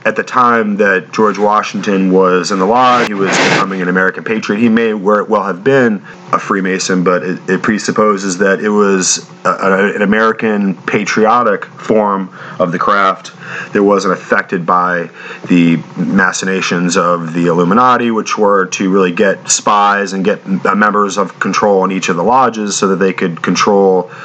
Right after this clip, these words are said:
the lodges and control the activities and orchestrate various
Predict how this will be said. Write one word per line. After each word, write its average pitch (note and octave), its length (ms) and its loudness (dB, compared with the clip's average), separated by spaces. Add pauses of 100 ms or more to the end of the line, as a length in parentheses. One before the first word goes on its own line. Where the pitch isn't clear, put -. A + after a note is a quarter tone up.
(120)
the F2+ 80 0
lodges F2 400 0
and E2+ 80 -4
control F2+ 360 0
the F2+ 100 -2
activities F#2 800 0 (420)
and F2+ 100 0
orchestrate B2 760 0 (300)
various A2 760 0